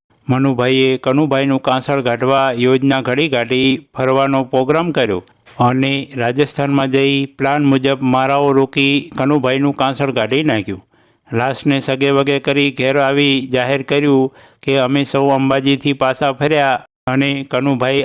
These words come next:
આગળ યાત્રા અર્થે ગયા છે. અઠવાડિયામાં પાછા ફરવાના છે. પરસ્પર સંબંધના કારણે કોઈના પર અવિશ્વાસ આવ્યો નહીં, પણ મુદત કરતાં વધુ દિવસો જવાથી કનુભાઈના સગાઓએ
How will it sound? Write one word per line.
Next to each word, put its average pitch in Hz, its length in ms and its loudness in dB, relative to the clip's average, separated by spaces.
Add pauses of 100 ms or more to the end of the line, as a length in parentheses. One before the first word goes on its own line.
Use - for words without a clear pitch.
આગળ 139 300 0
યાત્રા 131 540 0
અર્થે 135 300 -2
ગયા 135 280 0
છે. 127 200 -2 (480)
અઠવાડિયામાં 139 640 0
પાછા 135 320 -2
ફરવાના 139 520 -2
છે. 104 160 -2 (640)
પરસ્પર 139 540 -2
સંબંધના 135 520 0
કારણે 139 420 -2 (220)
કોઈના 143 400 0
પર 143 240 -2
અવિશ્વાસ 135 600 0
આવ્યો 139 280 2
નહીં, 110 280 -2 (300)
પણ 131 260 0
મુદત 131 380 0
કરતાં 139 380 -2
વધુ 117 260 2
દિવસો 139 380 2
જવાથી 135 640 2 (240)
કનુભાઈના 135 640 0
સગાઓએ 139 680 0